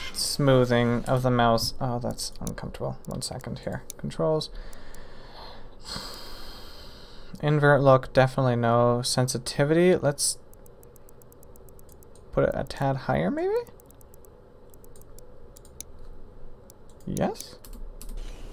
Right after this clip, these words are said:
Okay, sorry, I gotta change that again. For some reason, o-, opting into the beta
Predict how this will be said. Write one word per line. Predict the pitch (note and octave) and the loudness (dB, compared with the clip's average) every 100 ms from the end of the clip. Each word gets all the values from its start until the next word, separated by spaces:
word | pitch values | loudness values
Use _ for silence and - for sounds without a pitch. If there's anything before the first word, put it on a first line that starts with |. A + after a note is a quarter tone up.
| - - - - - - - - - - - - - - - - - - - - - - - - - - - - - | -14 -12 -12 -10 -12 -12 -14 -14 -14 -16 -16 -16 -12 -12 -12 -12 -14 -14 -14 -14 -14 -14 -14 -14 -14 -14 -12 -8 0
Okay, | C3 B2+ G#2+ - - | 2 4 2 0 -6
sorry, | - A2+ A2 G2+ - | 2 4 6 4 -2
I | B2+ | 0
gotta | A#2+ A2+ | 2 2
change | G#2+ A2+ G#2+ | 0 -2 0
that | G2 | 0
again. | G#2 G2+ G2+ - - - - - - - - - - - - - - | 0 -2 -4 -8 -16 -16 -14 -14 -12 -12 -12 -12 -12 -14 -14 -16 0
For | - E3+ | 6 8
some | G3+ | 10
reason, | G#3 F#3+ | 10 8
o-, | C#3 | 10
opting | D#3 - D#3 D#3 D#3 | 10 10 10 8 6
into | D3 C#3+ C3+ | 4 4 6
the | B2+ | 8
beta | A#2+ B2 B2+ B2 A#2 G#2 B2 B2 | 12 12 12 12 12 8 2 -4